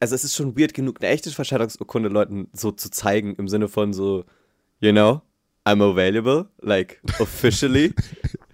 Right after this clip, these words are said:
Speaker 1: So, keine Ahnung, Digga, du zieh den Ring vom
Speaker 2: Vielleicht ist
Speaker 1: Finger
Speaker 2: das
Speaker 1: ab,
Speaker 2: neue
Speaker 1: das reicht
Speaker 2: Dating-Ding.
Speaker 1: vielleicht.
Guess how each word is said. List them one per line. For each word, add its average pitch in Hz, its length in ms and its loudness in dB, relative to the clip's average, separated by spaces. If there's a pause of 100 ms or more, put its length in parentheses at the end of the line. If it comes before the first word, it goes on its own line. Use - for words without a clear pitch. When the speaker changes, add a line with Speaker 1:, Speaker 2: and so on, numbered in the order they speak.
(500)
Speaker 1:
So, 160 360 0 (260)
keine 160 280 2
Ahnung, 180 280 4
Digga, 131 160 4
du 127 140 0 (220)
zieh 185 160 0
den 156 140 2
Ring 139 220 2
vom 101 140 6
Speaker 2:
Vielleicht - 80 0
ist 123 60 8
Speaker 1:
Finger 113 80 4
Speaker 2:
das 107 100 8
Speaker 1:
ab, 107 40 4
Speaker 2:
neue 107 200 6
Speaker 1:
das 95 100 6
reicht 131 160 8
Speaker 2:
Dating-Ding. 95 380 4
Speaker 1:
vielleicht. 92 160 -6